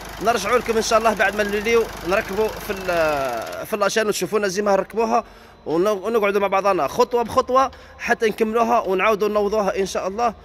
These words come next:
ويروح الحس بربي ان شاء الله. السلام عليكم. دركا بعد ما ديمونتينا الكاش كيلبيتر، هاوليك وين راح؟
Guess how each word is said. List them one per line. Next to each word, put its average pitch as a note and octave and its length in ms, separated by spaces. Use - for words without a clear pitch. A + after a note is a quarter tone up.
ويروح G3 220
الحس F#3 300
بربي C#3 240
ان C3 60
شاء A2 160
الله. G2 140
السلام G3 360
عليكم. G#2 220
دركا G3+ 320
بعد G3 180
ما F#3 80
ديمونتينا F#3 500
الكاش G#3+ 260
كيلبيتر، F3 480
هاوليك D#3 320
وين D#3+ 140
راح؟ A#2+ 140